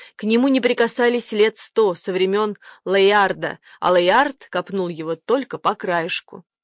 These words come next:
Тем не менее, он нашёл фрагменты прекрасных изделий из слоновой кости. Их здесь должно быть тьма тьмущая. Это ведь один из самых важных ассирийских городов. Ассур был религиозной столицей, Ниневия —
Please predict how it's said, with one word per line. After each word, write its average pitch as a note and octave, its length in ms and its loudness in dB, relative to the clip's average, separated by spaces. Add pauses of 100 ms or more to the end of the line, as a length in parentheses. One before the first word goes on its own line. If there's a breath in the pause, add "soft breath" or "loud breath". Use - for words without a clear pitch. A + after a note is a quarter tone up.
(240)
Тем D#4+ 240 -2
не D#4 80 0
менее, B3 420 -2 (340 loud breath)
он D4 280 0
нашёл C4 340 0
фрагменты A#3+ 560 -2
прекрасных A#3 600 -4
изделий G#3+ 460 -4
из A3+ 100 -6
слоновой G#3 400 -2
кости. - 520 -10 (280 soft breath)
Их D4+ 240 -2
здесь G3 360 -6
должно E3 440 -4
быть D3+ 260 -16
тьма A3 340 2
тьмущая. B3 720 -4 (420)
Это G3 160 0
ведь G3 160 0
один G#3+ 280 2
из G#3 120 -4
самых A3 360 0
важных A3 500 0
ассирийских G#3 680 -4
городов. F#3+ 580 0 (300 soft breath)
Ассур B3+ 640 -6 (260 loud breath)
был F#3+ 240 4
религиозной G#3 760 0
столицей, E3+ 680 -8 (380 soft breath)
Ниневия — G3+ 680 0